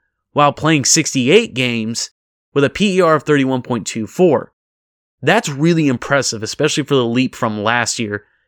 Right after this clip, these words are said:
and playing, what was it, about seventeen more games.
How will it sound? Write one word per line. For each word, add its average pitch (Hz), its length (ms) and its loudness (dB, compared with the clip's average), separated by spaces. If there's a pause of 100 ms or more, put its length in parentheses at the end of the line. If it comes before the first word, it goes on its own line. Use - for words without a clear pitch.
(180)
and 160 460 2 (640)
playing, 180 720 2 (540)
what 147 200 -2
was 135 240 0
it, 143 240 2
about 135 540 0
seventeen 202 500 2
more 190 180 0
games. 170 480 -2